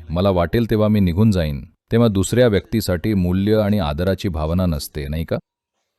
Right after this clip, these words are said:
तर लग्न ही काही परीकथेसारखी घडणारी गोष्ट नाहीये किंवा ती स्वर्गात होणारी गोष्ट नाहीये. ते फक्त बांधिलकीचं विधान आहे की "मी तुझ्यासोबत आहे", नाही का?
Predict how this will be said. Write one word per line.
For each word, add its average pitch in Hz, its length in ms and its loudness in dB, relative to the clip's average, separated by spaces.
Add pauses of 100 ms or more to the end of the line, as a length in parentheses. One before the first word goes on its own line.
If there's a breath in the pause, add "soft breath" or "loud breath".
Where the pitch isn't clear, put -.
(180)
तर 143 100 0
लग्न 104 340 2
ही 147 180 4
काही 113 240 0
परीकथेसारखी 101 840 -2
घडणारी 85 420 -2
गोष्ट 80 300 -4
नाहीये 78 580 0
किंवा 101 240 0
ती 117 60 -2
स्वर्गात 92 420 -2
होणारी 113 260 0
गोष्ट 82 300 -4
नाहीये. 69 460 -8 (880)
ते 120 80 2
फक्त - 380 -2 (340)
बांधिलकीचं 92 840 0
विधान 76 360 -4
आहे - 220 -14 (800)
की 135 80 0
"मी 123 320 4
तुझ्यासोबत 87 600 -2
आहे", 71 200 -6
नाही 92 180 -4
का? - 160 -12